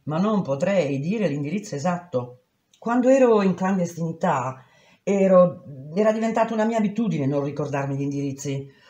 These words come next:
Usavo dei punti di riferimento per ricordarmi i luoghi. Non avevo difficoltà a ritrovare un posto dove ero già stata una volta, ma anche se ci ritornavo centinaia di volte non guardavo mai l'indirizzo. "Va bene, dove vive tua madre?"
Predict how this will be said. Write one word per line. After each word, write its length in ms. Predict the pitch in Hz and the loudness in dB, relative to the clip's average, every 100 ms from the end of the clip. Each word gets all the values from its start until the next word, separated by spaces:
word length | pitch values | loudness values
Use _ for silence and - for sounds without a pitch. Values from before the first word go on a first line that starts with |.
| - - - | -20 -14 -4
Usavo 460 | 220 208 165 160 | 0 2 2 2
dei 140 | 165 170 | 0 0
punti 260 | 208 233 | -2 -2
di 120 | 202 165 | -2 -2
riferimento 680 | 165 156 170 175 214 208 | -4 -4 -2 0 0 -2
per 160 | - 143 | -4 -4
ricordarmi 600 | 143 160 160 156 160 156 | -4 -2 0 0 -2 -4
i 40 | |
luoghi. 580 | 160 185 131 135 135 - _ _ - - - | 4 6 6 2 -6 -10 _ _ -20 -20 -6
Non 160 | 208 254 | 0 4
avevo 260 | 269 254 | 4 4
difficoltà 540 | 180 170 156 156 151 165 | 2 -2 -6 -6 -2 0
a 40 | |
ritrovare 420 | 156 139 156 156 | 0 -4 -2 -2
un 180 | 151 147 | -2 -2
posto 380 | 170 156 151 147 | 2 2 2 -4
dove 260 | 151 147 151 | -4 -2 0
ero 180 | 147 | 0
già 160 | 151 151 | -2 -4
stata 300 | - 151 160 | -4 -4 -2
una 140 | 156 | -4
volta, 580 | 156 147 135 - 147 147 | 0 4 4 2 -4 -4
ma 220 | 165 170 - | -4 -4 -2
anche 360 | 208 269 269 | -2 -2 -2
se 160 | 190 165 | -4 -4
ci 140 | 165 | -6
ritornavo 680 | 151 160 170 165 170 180 160 | -8 0 2 2 2 0 -2
centinaia 540 | - 151 175 190 165 | -4 -6 -2 -2 -2
di 80 | 156 | -2
volte 320 | 156 196 196 | 2 2 2
non 140 | 156 147 | -4 -4
guardavo 340 | 147 156 147 | -2 -2 -2
mai 280 | 147 208 208 | -2 -2 -2
l'indirizzo. 760 | 143 127 127 - - 127 131 _ _ _ _ _ _ _ _ _ _ - | -2 -4 -6 -8 -4 -4 -6 _ _ _ _ _ _ _ _ _ _ -4
"Va 80 | 156 | 2
bene, 460 | 185 156 143 - _ _ _ _ | 4 4 2 -8 _ _ _ _
dove 380 | - 151 214 208 | -6 4 4 6
vive 240 | 214 220 214 | 4 4 4
tua 100 | 190 | 0
madre?" 460 | 135 143 143 - | 0 -2 -4 -8